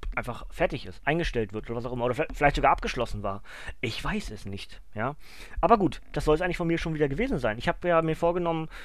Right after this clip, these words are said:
kürzere Reviews zu machen und jetzt hab ich's schon das dritte Mal in Folge mehr oder weniger hinbekommen, hin-, hinbekommen mit einem Comic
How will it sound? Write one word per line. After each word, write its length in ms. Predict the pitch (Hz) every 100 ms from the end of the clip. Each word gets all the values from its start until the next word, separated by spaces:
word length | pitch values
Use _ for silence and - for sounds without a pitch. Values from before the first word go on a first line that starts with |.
| -
kürzere 440 | - 220 240 226 208
Reviews 360 | 190 220 220
zu 100 | -
machen 280 | 208 208 214
und 140 | 185 165
jetzt 120 | 165
hab 120 | 170
ich's 160 | 170 -
schon 200 | 170 160
das 140 | 156
dritte 220 | 156 185
Mal 180 | 190 170
in 80 | 165
Folge 300 | 160 160 165
mehr 160 | 151
oder 80 | 165
weniger 180 | 156 151
hinbekommen, 400 | 202 165 147 147
hin-, 160 | 202 175
hinbekommen 460 | 202 170 - 127
mit 100 | 135
einem 300 | - 139 143
Comic 360 | 135 147 214